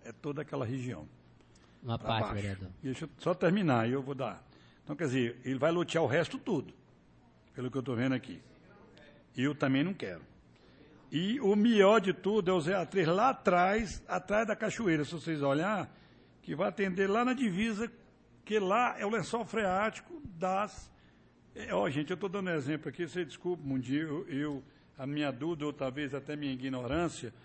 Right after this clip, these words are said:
Speaker 1: mas é o seguinte, o Córrego do Bezerra secou, que o nosso vereador aqui é testemunha,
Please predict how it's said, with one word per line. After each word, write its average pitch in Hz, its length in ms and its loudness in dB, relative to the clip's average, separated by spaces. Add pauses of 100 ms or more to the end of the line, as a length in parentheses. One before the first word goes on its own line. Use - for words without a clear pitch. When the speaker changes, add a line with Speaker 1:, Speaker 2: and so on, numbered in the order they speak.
(280)
Speaker 1:
mas 135 240 2
é 170 60 4
o 165 80 4
seguinte, 143 680 -2 (360)
o 143 80 -6
Córrego 196 320 4
do 196 100 -2
Bezerra 175 440 6
secou, 185 680 0 (1400)
que 135 80 -8
o - 20 -4
nosso 139 320 2
vereador 135 480 2
aqui 135 140 -2
é 123 40 0
testemunha, 156 680 0